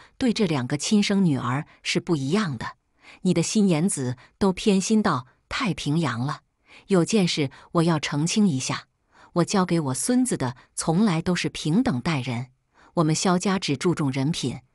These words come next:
华而不实的东西要来也没用。”他扫了一眼母女俩，委婉拒绝道：我爸尴尬极了，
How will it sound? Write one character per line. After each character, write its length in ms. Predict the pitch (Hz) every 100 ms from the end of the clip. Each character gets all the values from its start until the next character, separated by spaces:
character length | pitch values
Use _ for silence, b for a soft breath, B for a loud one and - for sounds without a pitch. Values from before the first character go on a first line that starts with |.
| b b b
华 240 | 196 180
而 100 | 175
不 160 | 175 196
实 180 | -
的 120 | 156 185
东 200 | 190 180
西 240 | - 131 B B
要 160 | 220 170
来 140 | 147
也 120 | 175
没 200 | 135 123
用。” 240 | 135 190 - _ b b b
他 120 | 190
扫 240 | 175 139
了 180 | 120 139 B B
一 180 | 254 220
眼 160 | 160 127
母 200 | 135 170
女 180 | 185
俩， 320 | 190 123 - - _ b b b
委 180 | 180 202
婉 300 | 196 117 120 _ -
拒 160 | -
绝 220 | - 135 127
道： 240 | 147 - _ _ b b
我 100 | -
爸 160 | 160 165
尴 220 | 143 196
尬 180 | 208 147
极 260 | - 117 113
了， 200 | 127